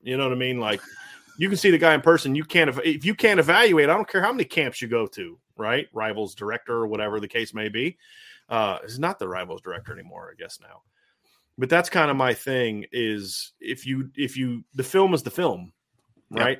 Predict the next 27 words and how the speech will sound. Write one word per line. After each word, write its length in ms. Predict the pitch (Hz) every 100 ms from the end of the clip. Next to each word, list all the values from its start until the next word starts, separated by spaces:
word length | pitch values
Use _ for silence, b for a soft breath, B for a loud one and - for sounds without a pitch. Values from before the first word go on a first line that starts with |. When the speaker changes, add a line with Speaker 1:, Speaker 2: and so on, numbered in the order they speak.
| _
Speaker 1:
But 120 | 135
there 180 | 170 160
are, 200 | 170 185
when 200 | 151 151
you're 240 | 143 135 120 _
talking 220 | 180 180
about 200 | 180 -
the 60 | 139
scholarship 600 | - - 156 156 - 131
or 60 | 127
investing 420 | 120 139 135 127
a, 260 | 113 104 101 _
a, 140 | 110 85
a, 140 | 92 101 101 _ _ _ _ _ _ _ -
a, 380 | 110 107 104 101 90 _ _ _
I 40 | 135
mean, 200 | 127 117
when 120 | 127
I 100 | 151
was 160 | 175 131
coaching, 460 | 135 123 135 127 -
I 140 | 117
would 140 | 156 123
go 140 | 127
to 40 |
as 100 | 117
many 320 | 117 123 117